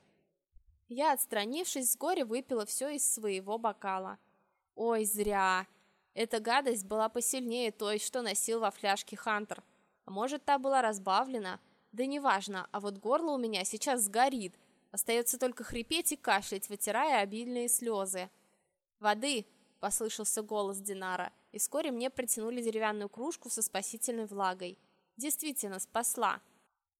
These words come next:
Хуже всего, что надо мной несчастной теперь смеялись все в таверне. Я их понимаю,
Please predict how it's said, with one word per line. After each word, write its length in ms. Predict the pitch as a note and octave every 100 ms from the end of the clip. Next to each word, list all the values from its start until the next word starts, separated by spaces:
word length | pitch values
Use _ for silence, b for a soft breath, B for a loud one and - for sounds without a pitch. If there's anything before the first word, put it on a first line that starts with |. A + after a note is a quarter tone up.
| _
Хуже 260 | - C4 C4+
всего, 340 | - C#4 E4+
что 180 | - B3
надо 260 | A#3 A3
мной 300 | G#3+ A#3+ D#4+
несчастной 680 | D4 B3+ - C4+ A#3 G3+ G#3
теперь 280 | G3+ A#3+ D4+
смеялись 640 | - C4+ C4+ C#4 C4 - -
все 280 | - A#3
в 40 | A#3
таверне. 680 | G#3 G3 G3+ G3 F#3+ F#3 - _ _ _ _ _
Я 160 | E4+ E4
их 120 | -
понимаю, 720 | B3+ A#3+ G#3 A3+ B3 G3